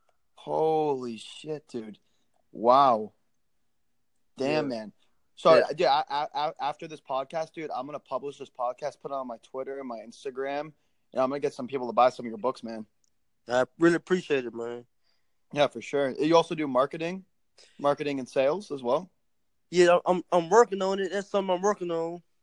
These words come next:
Speaker 1: Mm, get this, man. I start my new job tomorrow at a gym selling memberships, so that's why I'm reading a lot of Grant Cardone stuff to brush up on my sales skills and everything.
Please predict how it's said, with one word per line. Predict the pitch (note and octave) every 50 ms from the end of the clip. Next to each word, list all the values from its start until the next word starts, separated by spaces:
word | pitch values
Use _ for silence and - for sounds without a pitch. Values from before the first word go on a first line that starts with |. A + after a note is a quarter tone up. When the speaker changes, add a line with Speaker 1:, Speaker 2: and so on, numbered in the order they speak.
| _ _ _ _ _ _ _ _ _ A2+
Speaker 1:
Mm, | B2 C3 B2+ A#2+ A2 G#2+ - _
get | - C3+ B2 -
this, | - C#3 B2+ -
man. | C3+ A#2+
I | A#2+
start | A#2+ - - D3 C3
my | B2+ B2 A#2
new | A#2 A#2+
job | A2+ G#2 A#2 A#2 B2 B2+ A#2+ -
tomorrow | - A2+ A2+ A2+ A2+ A2+ A2+ A2+ A2+
at | A2+ A2
a | A2+ A2+ A2 G#2
gym | G2+ G2+ A2+ A2+ A#2 A2+ G#2+
selling | - - A#2 A2+ A2 A2 A2
memberships, | A2 A#2 A#2+ A2+ A2+ G#2+ - A2+ A2 - -
so | - G#2+ G#2+ A2 A2 - _ _ _ _ _ _
that's | -
why | C#3+ B2+ A#2
I'm | A#2 A#2+
reading | A#2+ A#2+ A#2
a | A#2
lot | A2+ A2 A2
of | A2
Grant | F2+ A2+ A#2 A2+ A2
Cardone | - A2+ A2 A2 A2+ A2+ G#2+
stuff | - C#3 B2+ -
to | A#2+
brush | G#2 - A2+ A2 -
up | A#2 G#2+ -
on | A2 G#2+
my | G#2+ G#2+
sales | G#2 - - A2+ A2 A2 A2+ -
skills | - - G#2+ A2 G#2+
and | A2+ G#2+
everything. | A2 A2 A2 - - G#2+ G#2+ A2